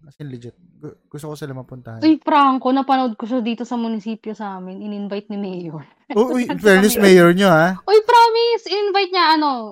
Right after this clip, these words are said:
Speaker 2: in-invite niya Franco. Tapos nakita ko, nakita ko siya ng live. Sobrang lapit lang. Yun, yung mga panahon na yun, hindi pa uso yung mga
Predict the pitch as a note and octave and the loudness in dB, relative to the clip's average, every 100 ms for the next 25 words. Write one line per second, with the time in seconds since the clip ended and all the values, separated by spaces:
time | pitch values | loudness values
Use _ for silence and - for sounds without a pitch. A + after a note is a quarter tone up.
0 | - A3 - C#4 D4 D4 C#4+ C4+ C#4 C4+ | -16 -20 -10 -4 -2 -2 -2 -4 -6 -4
1 | B3 A#3 C#4 - D4 C#4+ C#4+ D4 C4+ C#4 | -6 -4 -10 -8 -6 -6 -6 -8 -10 -10
2 | - C4+ C#4+ C#4+ C#4 C4+ C#4 C4+ C4 G3+ | -8 -8 -8 -6 -6 -6 -6 -6 -8 -10
3 | F#3+ G3 - C4+ D#4+ D#4+ D4 C4+ C4 A#3+ | -14 -14 -10 -6 -4 -2 0 0 -4 -12
4 | _ - F3+ F#3 F#3+ _ _ _ - F4 | _ -16 -14 -16 -20 _ _ _ -4 0
5 | F4 D#4 D#4+ D#4 D#4+ D#4 E4 D4+ D#4 D4+ | 2 2 4 4 4 2 2 2 0 0
6 | C4+ B3 - A#3 A#3+ A#3 B3 A#3 A3+ A3+ | -2 -4 -6 -6 -6 -10 -10 -10 -10 -10
7 | A3 G#3+ | -10 -10